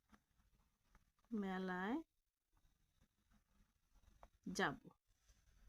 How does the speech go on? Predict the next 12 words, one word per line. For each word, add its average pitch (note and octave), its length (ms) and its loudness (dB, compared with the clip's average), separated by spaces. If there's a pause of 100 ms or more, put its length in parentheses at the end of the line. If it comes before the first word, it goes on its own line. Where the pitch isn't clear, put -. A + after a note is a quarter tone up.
কেমন? C#4 380 2 (1900)
হবে A3+ 500 6
সাথে A#3+ 440 2 (140)
দেখা G#3 500 2
বন্ধুদের A3 540 2 (160)
আবার। G#3+ 380 2 (960)
তাহলে B3 260 -2
কি C#4+ 120 -2
হবে? C#4 280 4 (960)
আবার A3+ 520 8 (1300)
বন্ধুদের A#3 760 8 (400)
সাথে A#3 580 2